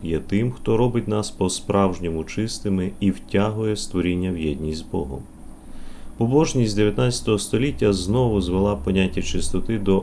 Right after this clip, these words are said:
односторонності, більше обмежила його до впорядкованості в сексуальній сфері і цим знову обтяжила зневагою до матеріального чинника,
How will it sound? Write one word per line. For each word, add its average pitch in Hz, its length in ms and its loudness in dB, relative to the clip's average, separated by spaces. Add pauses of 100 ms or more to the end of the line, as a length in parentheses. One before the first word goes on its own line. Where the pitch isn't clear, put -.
односторонності, 95 1120 0 (580)
більше 117 580 0
обмежила 104 540 2
його 98 240 2
до 104 200 2
впорядкованості 104 1000 0
в 95 80 -4
сексуальній 82 680 0
сфері 107 460 0 (420)
і 113 80 4
цим 135 300 6
знову 123 520 4
обтяжила 104 840 4
зневагою 101 680 2
до 98 100 4
матеріального 87 640 2
чинника, 104 640 0